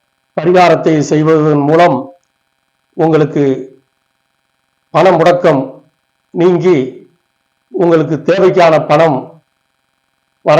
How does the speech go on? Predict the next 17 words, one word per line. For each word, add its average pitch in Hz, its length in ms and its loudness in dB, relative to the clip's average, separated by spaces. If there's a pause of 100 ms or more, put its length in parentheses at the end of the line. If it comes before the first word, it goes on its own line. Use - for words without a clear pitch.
(140)
ஆரம்பிக்கும். 151 500 -2 (640)
நீங்கள் 180 360 2
பின் 175 200 0 (1080)
இந்த 170 200 0 (160)
ஏவல் 175 380 2
பில்லி 185 200 0
சூனிய 170 280 0 (100)
பாதி-, 160 340 0 (100)
பாதிப்புகளிலிருந்து 160 880 -2
விடுபடுவதற்கு 151 680 -2 (1400)
சரியான 160 460 2 (2250)
மாந்திரிகர்களை 151 760 0
அணுகி 156 380 0 (420)
அதிலிருந்து 165 580 0
நீங்கள் 147 320 -2
விடுபட்டுக் 151 440 -2
கொள்ளலாம். 143 380 0